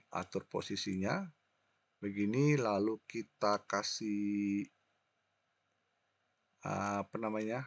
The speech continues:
agak sedikit keluar sedikit. Lalu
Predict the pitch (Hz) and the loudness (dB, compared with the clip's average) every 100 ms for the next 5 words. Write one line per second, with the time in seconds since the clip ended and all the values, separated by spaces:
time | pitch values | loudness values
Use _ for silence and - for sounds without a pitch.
0 | - - 104 95 - 104 101 - 101 - | -12 -10 -6 -4 -6 -8 -8 -2 -2 -2
1 | - 101 98 98 98 98 95 - 101 110 | -2 0 2 0 -2 -6 -8 -6 -2 0
2 | 135 151 _ _ _ _ _ _ _ _ | 0 -2 _ _ _ _ _ _ _ _
3 | _ _ _ _ _ _ _ _ _ _ | _ _ _ _ _ _ _ _ _ _
4 | _ _ - | _ _ -6